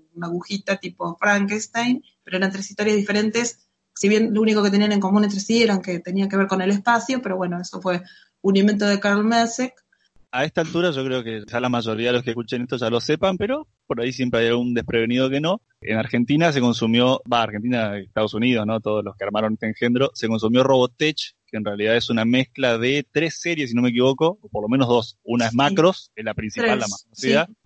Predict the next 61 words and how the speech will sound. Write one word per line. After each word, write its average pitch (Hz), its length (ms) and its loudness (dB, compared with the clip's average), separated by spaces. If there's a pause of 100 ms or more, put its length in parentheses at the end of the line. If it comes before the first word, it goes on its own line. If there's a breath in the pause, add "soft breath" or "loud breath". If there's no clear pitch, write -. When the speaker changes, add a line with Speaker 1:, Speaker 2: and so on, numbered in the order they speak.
(140)
Speaker 2:
Mospeada, 170 760 -4 (200)
y 117 320 -6
no 110 100 -6
sé 127 120 -8
si 120 100 -6
hay 120 120 -2
una 113 100 -2
más 113 220 -4
ahí. 107 200 -4 (420 loud breath)
Speaker 1:
Eh, 208 80 0
acá 208 180 4
le 349 80 4
decían 285 240 0
El 262 80 0
Ejército 269 380 -6
de 240 80 -2
la 214 100 2
Cruz 247 160 -4
del 247 160 -2
Sur, 220 400 -2
pero 190 720 -2
tiene 240 180 0
otro 226 180 -2
nombre. 175 480 -2 (140)
Bueno, 208 220 2
se 196 100 -6
inventaron 226 480 2
una 220 180 4
historia 214 640 6
con 190 180 -8
la 185 140 -2
protagonista 196 800 -4
y 196 40 -18
qué - 80 -20
sé - 160 -14
yo, 208 180 -2
como 214 260 0
para 180 160 0
enganchar 185 640 0
todas 196 260 0
las 180 160 -2
series, 175 400 -2
¿no? 190 240 -10 (380)
Pero 180 160 -2
sí, 214 160 -2
fue 220 140 4
Speaker 2:
Como 220 80 6
Speaker 1:
un 226 60 2
invento 190 920 0
de 170 140 -8
tres 202 180 -2
Speaker 2:
Sí. 214 80 -2
Speaker 1:
series 233 200 2
que 208 80 0
en 196 80 0
realidad 196 260 4
nada 202 180 4
tenían 196 280 -2
que 196 100 -2
ver 202 140 4
entre, 160 380 -4